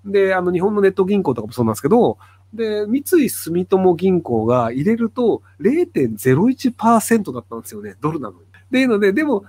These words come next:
日本円が零点ゼロ一パーセントだから、利子つかないのが当たり前だよと思ってる中、アメリカというのは、資産がずっと四パーセント、五パーセントで増え続けるってみんな思ってる国なんですよ。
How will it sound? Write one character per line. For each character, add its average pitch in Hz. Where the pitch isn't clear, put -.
日 180
本 370
円 349
が 294
零 240
点 160
ゼ 147
ロ 160
一 170
パ 190
ー 156
セ 196
ン 175
ト -
だ 127
か 123
ら、 139
利 190
子 269
つ -
か 185
な 147
い 131
の 120
が 117
当 113
た 151
り 170
前 170
だ 175
よ 143
と 120
思 117
っ -
て 123
る 113
中、 185
ア 160
メ 247
リ 311
カ 320
と 330
い 311
う 302
の 139
は、 127
資 -
産 185
が 131
ず 147
っ -
と 277
四 226
パ 277
ー 262
セ 285
ン 254
ト、 165
五 131
パ 175
ー 175
セ 190
ン 175
ト 123
で 147
増 233
え 285
続 285
け 240
る 170
っ -
て -
み 175
ん 294
な 302
思 240
っ -
て -
る 127
国 127
な 123
ん 104
で 101
す -
よ。 82